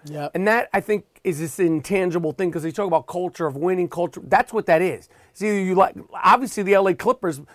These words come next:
Speaker 2: um, we knew they didn't have a culture of winning, um,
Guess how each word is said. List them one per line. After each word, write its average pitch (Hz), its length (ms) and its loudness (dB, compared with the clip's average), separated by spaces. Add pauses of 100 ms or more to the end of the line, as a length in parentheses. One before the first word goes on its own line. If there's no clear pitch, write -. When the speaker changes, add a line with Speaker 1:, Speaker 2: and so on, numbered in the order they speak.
(280)
Speaker 2:
um, 165 320 4 (160)
we 170 140 -2
knew 220 180 0
they 247 140 8
didn't 190 140 4
have 165 120 0
a 147 60 -2
culture 160 400 -2
of 139 100 -2
winning, 147 400 -4 (420)
um, 143 300 2